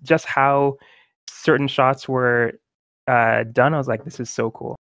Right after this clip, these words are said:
I, I love seeing this animated like this, even though it's animated in a video game. But I'm excited to see where it continues. Um, a-, again, not a video game, but it's really cool to, uh, to,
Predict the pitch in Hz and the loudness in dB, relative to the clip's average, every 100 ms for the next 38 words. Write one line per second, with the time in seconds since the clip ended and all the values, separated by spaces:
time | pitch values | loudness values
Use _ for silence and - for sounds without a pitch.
0 | _ - 123 123 123 120 120 - 120 117 | _ 0 0 2 2 2 0 0 -4 -2
1 | 113 120 117 117 117 113 113 113 - 113 | -2 -2 -2 -2 -2 2 2 2 2 -2
2 | - 110 113 113 113 - 120 117 113 113 | -2 -6 -4 -4 -6 -2 -2 0 0 -2
3 | 113 113 113 113 113 - - - 147 156 | -4 -6 -8 -10 -12 -16 -20 0 2 2
4 | 147 165 156 143 139 131 123 123 120 123 | 4 4 4 0 -2 0 4 4 4 -2
5 | 123 - 127 160 185 - 120 117 113 123 | -6 -8 -6 -4 -6 -6 -6 -6 -8 -12
6 | - - - 117 120 120 117 113 117 117 | -14 -8 -6 -2 -2 0 -2 -2 -6 -6
7 | 117 117 117 - _ 139 151 156 - 139 | -6 -6 -10 -12 _ 0 4 4 4 2
8 | 131 123 120 123 131 135 _ _ _ _ | 2 -2 -2 -2 -4 -8 _ _ _ _
9 | - 160 | 0 0